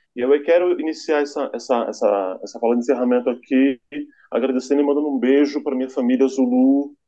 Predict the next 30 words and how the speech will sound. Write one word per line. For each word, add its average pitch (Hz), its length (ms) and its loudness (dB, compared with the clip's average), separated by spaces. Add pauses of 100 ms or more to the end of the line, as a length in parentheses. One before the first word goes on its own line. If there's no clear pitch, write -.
(180)
Shiva 131 300 -2
Carolina, 139 880 2 (500)
tá - 60 -10
certo? 131 460 0
Zuluzinho, 135 640 -2
meu 135 140 2
pretinho, 139 760 -2
família 123 300 -4
que 135 100 -4
eu 123 220 2
amo, 127 400 2
que 123 100 -12
me 120 80 -4
estrutura, 131 920 2 (400)
que 139 100 -2
me 127 140 4
suleia, 139 840 4 (380)
né, 117 280 -4 (320)
nessa 110 300 0
vida. 123 560 0 (220)
Iniciar 110 260 -6
agradecendo 120 460 -2
a 110 60 4
eles 123 320 0
por - 100 -20
todo 123 180 0
amor, 117 280 0
carinho 120 240 -2
e 113 80 0
afeto, 120 580 -2